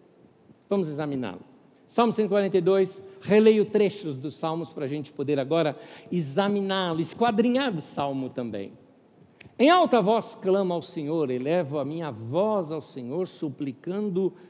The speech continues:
misericórdia. Derramo diante dele o meu lamento. A ele apresento a minha angústia."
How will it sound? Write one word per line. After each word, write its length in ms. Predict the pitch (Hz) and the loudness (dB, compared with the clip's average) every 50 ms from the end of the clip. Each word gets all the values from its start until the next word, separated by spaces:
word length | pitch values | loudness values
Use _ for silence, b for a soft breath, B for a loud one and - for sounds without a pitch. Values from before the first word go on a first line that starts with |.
| B B B | B B B
misericórdia. 1200 | 156 170 202 214 175 139 135 170 175 160 151 120 - - - 143 143 139 135 120 117 135 113 - B B B B B B B B | -4 -2 -2 -2 -4 -4 -2 0 0 0 0 -4 -6 -6 -4 0 0 0 0 0 -2 -2 -2 -4 B B B B B B B B
Derramo 1200 | 127 123 131 175 175 165 - - 107 104 - - 240 269 285 277 269 262 262 269 269 269 262 262 B B B B B B | -4 4 6 8 8 8 6 0 -6 -6 -2 0 2 2 4 4 4 4 4 4 2 0 -2 -4 B B B B B B
diante 760 | 131 117 135 160 170 180 214 285 339 339 214 - - 254 | -10 -8 -2 2 4 4 4 2 0 -2 -6 -6 -8 -8
dele 680 | 220 175 151 165 156 147 143 131 120 113 117 113 104 92 - - - - _ _ _ _ _ _ _ - | -8 -4 0 0 2 2 0 -2 -2 -4 -6 -6 -8 -8 -12 -20 -20 -20 _ _ _ _ _ _ _ -2
o 120 | 175 170 | 0 0
meu 360 | 170 160 170 170 190 208 208 | 0 0 0 2 2 2 2
lamento. 880 | 196 196 196 190 180 170 170 170 160 147 131 117 - - - 92 85 - - _ _ _ _ _ _ _ _ _ _ _ _ _ _ _ _ _ _ _ _ _ _ _ _ _ _ _ - | 2 0 -2 -2 -4 -6 -6 -6 -6 -8 -10 -12 -14 -18 -18 -16 -16 -16 -18 _ _ _ _ _ _ _ _ _ _ _ _ _ _ _ _ _ _ _ _ _ _ _ _ _ _ _ -12
A 160 | 107 107 113 | -8 -2 2
ele 220 | 143 185 214 220 214 | 4 4 6 4 2
apresento 720 | 196 - 208 208 190 147 147 156 143 131 113 - - 101 - - - - _ - _ _ _ _ _ _ _ _ _ - | 0 -2 -2 -2 -2 -2 -4 -6 -6 -6 -6 -8 -12 -14 -14 -16 -20 -20 _ -20 _ _ _ _ _ _ _ _ _ -10
a 100 | 147 147 | -8 -6
minha 220 | 147 143 139 131 | -4 -4 -4 -6
angústia." 500 | 131 123 113 110 - - - - - - | -6 -6 -8 -10 -12 -14 -18 -20 -20 -20